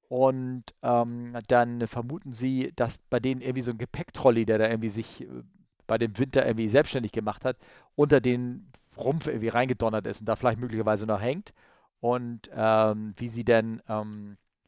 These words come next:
mit dem Flieger versuchen, hinter ihm zu kommunizieren, ob er denn bei dem Scheißwetter sehen kann, ob bei ihm da irgendwas unterm Fahrwerk hängt oder irgendwas in der Art.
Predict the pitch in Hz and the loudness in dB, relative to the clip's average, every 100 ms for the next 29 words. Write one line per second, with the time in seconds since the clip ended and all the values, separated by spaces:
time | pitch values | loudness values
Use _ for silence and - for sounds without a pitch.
0 | _ _ _ - 123 127 120 113 147 143 | _ _ _ -8 0 2 0 -4 -2 6
1 | 127 - 123 110 117 151 160 156 - 147 | 6 4 -8 -4 -2 0 0 0 -6 -6
2 | 143 131 156 143 123 127 113 120 113 - | -6 -4 -4 0 2 4 6 4 4 0
3 | 131 131 131 113 104 139 139 135 131 - | -2 2 4 4 2 -2 -2 -6 -6 -12
4 | 120 - 120 127 127 117 120 123 113 127 | -14 -10 -8 -2 0 0 0 0 0 -2
5 | 113 - 131 147 143 131 156 147 135 127 | -4 2 4 4 2 -2 -4 -4 -2 0
6 | 143 143 139 139 135 143 147 - | 0 -2 -4 -4 -4 -2 -2 -4